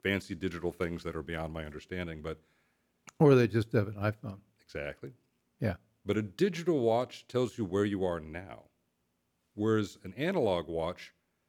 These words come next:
Speaker 1: it's half past. It implies something about where, or it's a quarter to. Where have I been and where am I going? Not just where am I? So you don't just suddenly one day start,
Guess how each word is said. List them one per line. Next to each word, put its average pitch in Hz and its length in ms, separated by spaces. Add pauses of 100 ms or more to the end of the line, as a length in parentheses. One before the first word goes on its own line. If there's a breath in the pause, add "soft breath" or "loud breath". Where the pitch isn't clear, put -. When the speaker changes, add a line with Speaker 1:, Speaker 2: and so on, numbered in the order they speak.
(280)
Speaker 1:
it's - 160
half 71 300
past. 123 540 (960)
It 131 120
implies 151 420
something 147 400
about 104 320
where, 98 280
or 107 140
it's - 120
a - 40
quarter 82 300
to. 107 340 (520)
Where 104 220
have 151 200
I 156 120
been 101 520
and 95 180
where 110 340
am 107 280
I 90 160 (120)
going? 95 540
Not 95 200
just - 280
where 82 320
am 92 200
I? 58 160 (1120)
So - 140
you 139 60
don't 190 180
just - 340
suddenly 135 280
one 104 220
day 92 180
start, 92 400